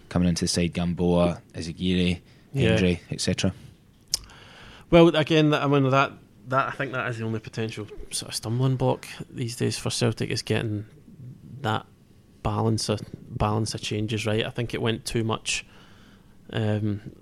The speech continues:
Speaker 2: the wrong way against Motherwell, and I, th-, I think Brendan Rodgers would probably be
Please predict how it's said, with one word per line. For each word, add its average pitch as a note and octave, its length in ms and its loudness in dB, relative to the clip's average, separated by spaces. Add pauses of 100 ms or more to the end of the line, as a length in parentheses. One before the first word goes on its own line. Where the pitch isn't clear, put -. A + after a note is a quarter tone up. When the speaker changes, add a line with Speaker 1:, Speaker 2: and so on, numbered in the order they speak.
(220)
Speaker 2:
the A#2 120 -2
wrong A2+ 260 4
way A#2 240 4 (160)
against A#2 360 2
Motherwell, A2+ 480 4
and G#2+ 440 -2
I, G2 100 -8
th-, - 240 -14
I A#2+ 80 -6
think A#2 320 0
Brendan A2 320 4
Rodgers G#2+ 300 2
would G#2 100 -2
probably G#2+ 260 0
be G#2 200 2